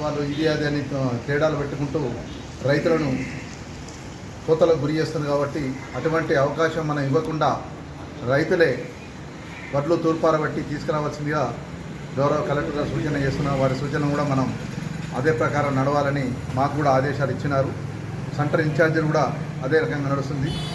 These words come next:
పోతే, గత యాసంగిలో సన్న వడ్లకు రాలేదని రైతులు కొందరు అడిగినప్పుడు, దానికి ప్రభుత్వం తరపున జ-, జిల్లా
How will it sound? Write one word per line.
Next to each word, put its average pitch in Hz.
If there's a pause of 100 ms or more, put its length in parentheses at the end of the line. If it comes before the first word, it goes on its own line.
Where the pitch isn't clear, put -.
(440)
పోతే, 165 (800)
గత 156 (120)
యాసంగిలో 170 (400)
సన్న 165
వడ్లకు 165 (880)
రాలేదని 165 (380)
రైతులు 156
కొందరు 151 (880)
అడిగినప్పుడు, 160 (680)
దానికి 151 (800)
ప్రభుత్వం 160
తరపున 156 (680)
జ-, 147
జిల్లా 160